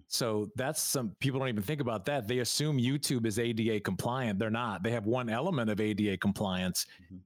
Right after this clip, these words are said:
Speaker 1: where they have the text at the bottom of the screen,
Speaker 2: Mm-hmm.
Speaker 1: but they don't have all the elements. You can't just pick and choose, "Oh, I'm gonna have, you know, scroll at the bottom with text."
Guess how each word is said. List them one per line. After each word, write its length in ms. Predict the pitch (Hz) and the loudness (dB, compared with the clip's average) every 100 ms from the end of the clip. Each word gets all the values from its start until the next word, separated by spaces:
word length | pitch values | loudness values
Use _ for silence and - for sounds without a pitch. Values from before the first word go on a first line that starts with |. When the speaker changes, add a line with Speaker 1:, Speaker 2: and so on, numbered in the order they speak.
| - | -2
Speaker 1:
where 160 | 113 | 0
they 100 | 113 | 0
have 460 | 107 113 107 98 92 - | 0 -2 -2 -2 -6 -2
the 320 | 113 104 98 | 2 4 4
text 440 | - - 127 - 98 | 2 -4 -2 -4 -4
at 80 | |
the 80 | 92 | -4
bottom 480 | 95 101 104 151 175 - _ | -2 0 0 0 -4 -6 _
of 80 | 101 | -6
the 80 | 101 | -4
screen, 500 | - 117 117 139 180 - _ | -2 0 0 0 -2 -6 _
Speaker 2:
Mm-hmm. 300 | 92 85 92 92 | -4 0 0 0
Speaker 1:
but 160 | 113 104 | -2 -2
they 120 | 123 | -2
don't 140 | 123 | 0
have 140 | 117 107 | -2 0
all 160 | 110 | 0
the 80 | 110 | 0
elements. 420 | 92 82 76 - | 0 -2 -4 -2
You 100 | 117 | 0
can't 240 | 113 160 151 | 0 -2 0
just 220 | 147 - | -2 -2
pick 200 | - 123 | -4 0
and 100 | 117 | 0
choose, 340 | - 127 113 | 2 2 0
"Oh, 160 | - 117 | 0 0
I'm 100 | 113 | 2
gonna 120 | 110 101 | 0 0
have, 460 | 110 101 95 85 - _ _ _ | -2 -2 -4 -6 -16 _ _ _
you 100 | 104 | -2
know, 320 | 95 90 87 - _ | 2 2 0 -4 _
scroll 480 | - - 123 120 117 | -6 -4 0 0 0
at 80 | 104 | 0
the 60 | 101 | 0
bottom 440 | 113 107 104 95 | 0 0 0 0
with 160 | 95 - | 0 -2
text." 480 | 117 95 - - | -4 -2 -4 -6